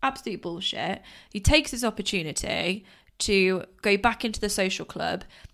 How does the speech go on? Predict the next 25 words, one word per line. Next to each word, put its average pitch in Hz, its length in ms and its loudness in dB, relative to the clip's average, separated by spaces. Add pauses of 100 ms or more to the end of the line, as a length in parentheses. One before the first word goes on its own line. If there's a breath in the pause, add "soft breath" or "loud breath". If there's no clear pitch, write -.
(140 soft breath)
and 196 100 -2
he 196 60 -2
gets 214 200 -2
a 196 40 -2
bigger 214 500 2
axe, - 640 -4 (1160 soft breath)
hits - 400 2
both, 233 460 2 (280)
um, 196 480 2
Neil 202 240 8
and 185 100 4
Ian 170 300 -2
over 180 300 -6
the 185 80 -8
head 180 280 -4
with 170 200 -8
that, 233 340 -2 (600)
kills 220 340 -2
them 165 180 -8
both, 165 600 0 (600 soft breath)
and 180 240 0
then 170 440 -2 (720)
takes - 560 2 (140)
Ian's 180 520 2
ears 220 560 2